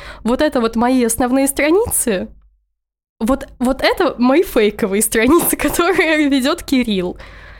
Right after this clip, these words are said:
Давайте как-то сейчас обсудим всю эту хуйню и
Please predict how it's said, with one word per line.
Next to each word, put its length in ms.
Давайте 840
как-то 640
сейчас 580
обсудим 680
всю 180
эту 360
хуйню 680
и 300